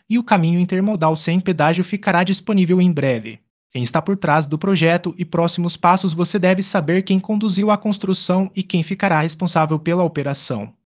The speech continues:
Consórcio responsável, Bridging Norte América, composto por A C S Infrastructure, Fluor e Econ. Equipe de design e construção, Flatiron Dragados, Fluor e Econ, com a Econ atuando como engenheiro de projeto da ponte. Emprego direto,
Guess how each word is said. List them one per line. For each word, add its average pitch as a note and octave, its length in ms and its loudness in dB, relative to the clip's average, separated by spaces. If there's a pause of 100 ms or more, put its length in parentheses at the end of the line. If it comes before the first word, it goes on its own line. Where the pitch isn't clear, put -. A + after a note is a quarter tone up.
(180)
Consórcio F#3 480 2
responsável, D#3+ 800 0 (120)
Bridging F#3 400 2
Norte E3+ 280 2
América, F3+ 600 0
composto F#3 420 0
por F#3 120 0
A E3 60 2
C F3+ 160 0
S F#3+ 200 2
Infrastructure, G3 960 0
Fluor F3 440 2
e F#3 120 4
Econ. D3 380 -2 (380)
Equipe D#3 260 -2
de F#3+ 100 2
design G3+ 320 4
e A3 40 -4
construção, G3+ 640 0 (160)
Flatiron G3 520 2
Dragados, D#3+ 680 0 (160)
Fluor E3 460 0
e D#3+ 100 2
Econ, E3 340 0 (100)
com D#3 180 -2
a D#3 100 4
Econ F#3 220 0
atuando G3 380 2
como F3+ 220 2
engenheiro D#3+ 420 4
de F#3 100 2
projeto F3+ 500 2
da E3 120 0
ponte. C3 540 -4 (320)
Emprego F3 380 2
direto, C#3+ 480 0